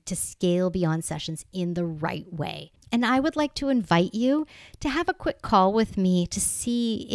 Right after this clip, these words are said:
if O M C A is the right fit for you, or to discuss what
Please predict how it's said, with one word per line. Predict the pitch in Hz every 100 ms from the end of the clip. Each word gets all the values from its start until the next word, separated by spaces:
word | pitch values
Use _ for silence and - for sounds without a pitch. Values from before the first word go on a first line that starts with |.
| 233
if | 240 220 - -
O | 214 220
M | 220
C | 220 - 214 180
A | 175 180 185
is | 202 196
the | 202
right | 175 - -
fit | 190 -
for | - 175
you, | 170 175 196 - -
or | 262 269 262
to | 240 277
discuss | 262 277 - - 269 240 - -
what | - 202 190 190 220